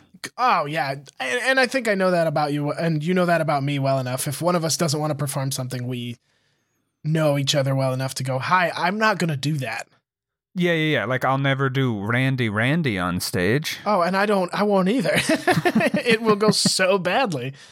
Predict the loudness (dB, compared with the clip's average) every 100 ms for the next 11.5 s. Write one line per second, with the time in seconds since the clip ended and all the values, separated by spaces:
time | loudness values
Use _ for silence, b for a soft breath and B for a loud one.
0 | B B B -2 -2 -12 -20 -20 -20 -20
1 | -20 -6 -2 2 2 2 0 0 -2 -2
2 | 0 2 2 0 -4 -4 0 0 0 -2
3 | -2 2 2 2 2 2 0 -2 -2 0
4 | -2 -4 -8 -8 -8 -8 -8 B B B
5 | B _ 0 2 2 2 2 0 -2 0
6 | 2 2 0 0 2 0 2 2 2 0
7 | 2 2 2 -2 -4 0 2 2 0 -2
8 | 0 2 2 0 -2 0 2 2 2 0
9 | 2 0 2 2 0 -2 -4 -2 0 0
10 | 2 0 0 0 2 0 -2 2 2 2
11 | -2 -4 -2 -2